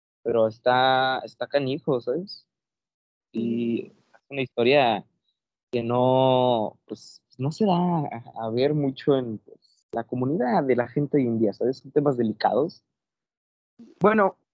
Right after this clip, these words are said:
Speaker 1: mm, ya se hablan más de eso, pero sí es como que si dices algo mal y piensan que, que estás a favor, por ejemplo, de la pedofilia,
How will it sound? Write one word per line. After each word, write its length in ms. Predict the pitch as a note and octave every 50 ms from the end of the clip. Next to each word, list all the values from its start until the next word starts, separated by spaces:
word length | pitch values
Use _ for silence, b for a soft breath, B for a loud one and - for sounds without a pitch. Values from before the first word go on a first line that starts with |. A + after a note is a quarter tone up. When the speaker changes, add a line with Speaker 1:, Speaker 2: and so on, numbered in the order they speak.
| _ _ _ _ _ _ _ -
Speaker 1:
mm, 800 | F#3+ G3 G3 F#3 F3+ F3+ F3 E3+ E3 E3 E3 D#3+ D#3 A#2+ F#2 - - _ _ _
ya 320 | - D3 - A#3+ C4 D#4+ D#4
se 160 | - - B3
hablan 300 | G#3 G#3+ G#3+ G#3 F#3 E3
más 260 | D#3+ D#3 D#3 D3+ C#3+
de 160 | C#3 C#3+ C3
eso, 360 | B2+ A#2+ - - F3 F3+ - _ _ _ _ _
pero 200 | - D3+ C#3 C#3
sí 120 | C#3 - D3
es 80 | C#3 -
como 200 | C#3+ D3 D3 A#2
que 760 | - C3+ B2+ A#2 A#2 A2+ G#2+ G#2+ G#2 F#2 F2+ D#2 A#1 - - _ _ _ _ _ _ _ _ _ _ _ _ _ _ _ _ _ _ _ _
si 80 | C#3+ C#3
dices 300 | C3 C3+ C3 D#3 D3+ D3+
algo 240 | C#3 C#3+ C#3+ C3
mal 240 | A#2+ A#2+ A2+ A2+ A#2 A#2 A#2
y 140 | A2+ A2+ A2
piensan 400 | - - A#2 A2+ A#2 C#3+ C#3 C3+
que, 400 | - B2+ A#2 A2 F#2 C#2+ C#2 - _ _ _
que 80 | -
estás 260 | A2+ - G#2+ G#2+ - C3+
a 40 | B2
favor, 260 | A#2+ G2+ G#2 G#2+ G2
por 140 | - A2+ A#2
ejemplo, 200 | C3 A#2 G2 A#2
de 60 | A#2+
la 80 | A2 G#2
pedofilia, 640 | - - F#2 - _ _ - A2+ G2 G2 G2+ A#2+